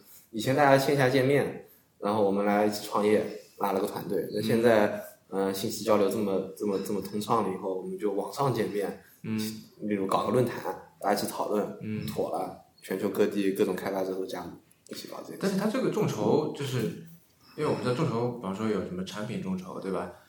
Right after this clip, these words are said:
Speaker 2: 就是跟预售一样的，说你先把钱给我，回头我给你寄产品开发出来了，
Speaker 1: 嗯。
Speaker 2: 或者说股权众筹，
Speaker 1: 嗯。
Speaker 2: 我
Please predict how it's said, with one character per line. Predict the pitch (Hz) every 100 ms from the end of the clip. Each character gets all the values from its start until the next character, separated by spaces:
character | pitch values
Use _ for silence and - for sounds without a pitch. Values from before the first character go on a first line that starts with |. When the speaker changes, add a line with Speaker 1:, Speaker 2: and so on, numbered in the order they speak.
| - - -
Speaker 2:
就 |
是 | 104
跟 | 104
预 | 127 110
售 | 123 104
一 | 92
样 | 92
的， | 87
说 | 92 95
你 |
先 | 92 104
把 | 92
钱 | 101 -
给 | 92
我， | 92 92
回 | 95
头 | 95
我 | 92
给 | 95
你 | 92
寄 | 104
产 | - -
品 | 92 82 104
开 | 98
发 |
出 | 90
来 | - -
了， |
Speaker 1:
嗯。 | -
Speaker 2:
或 | -
者 | 107
说 | 107
股 | 95
权 | 92 107
众 | 127 101
筹， | 90 95 92 - _ -
Speaker 1:
嗯。 | - -
Speaker 2:
我 | 90 92 -